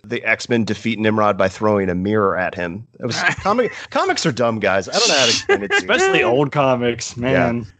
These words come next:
Speaker 3: Green Lanterns
Speaker 1: Uh,
Speaker 3: are weak to the color yellow.
Speaker 1: I love that. I love that.
Speaker 2: I only know Nimrod because he's in a, he's in the X-Men cartoon.
Speaker 3: Oh, yeah.
Speaker 1: Yeah, I'm actually just watching that for the first time.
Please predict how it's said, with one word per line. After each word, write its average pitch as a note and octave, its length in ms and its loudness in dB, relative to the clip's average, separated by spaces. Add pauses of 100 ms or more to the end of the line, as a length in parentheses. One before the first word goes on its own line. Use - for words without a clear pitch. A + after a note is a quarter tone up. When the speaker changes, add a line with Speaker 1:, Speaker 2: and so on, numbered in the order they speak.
(100)
Speaker 3:
Green D3+ 200 0
Lanterns C#3+ 340 2
Speaker 1:
Uh, C3 40 2
Speaker 3:
are B2+ 40 4
weak B2+ 220 0
to C#3 100 2
the B2 80 0
color B2 280 0
yellow. A2+ 520 0 (480)
Speaker 1:
I G2+ 120 0
love F#2 420 -2
that. F2 240 -4 (140)
I B2 100 4
love B2+ 500 0
that. F2 300 0 (320)
Speaker 2:
I C#3 80 0
only D3+ 160 4
know A#2+ 140 4
Nimrod G#2 440 2
because G#2 220 -4
he's G#2 180 -4
in G#2 160 2
a, F#2 400 0 (260)
he's A2 340 -2
in G2+ 140 0
the F#2 140 2
X-Men G2 280 -2
cartoon. A2+ 440 2 (560)
Speaker 3:
Oh, G2+ 160 -2
yeah. F#2 220 -6 (100)
Speaker 1:
Yeah, C#3 220 0
I'm E3+ 160 0
actually A3+ 280 -2
just C3 300 0
watching B2 380 0
that A2+ 160 2
for A#2+ 140 -10
the G#2+ 100 -6
first A2+ 380 -6
time. F#2+ 560 -2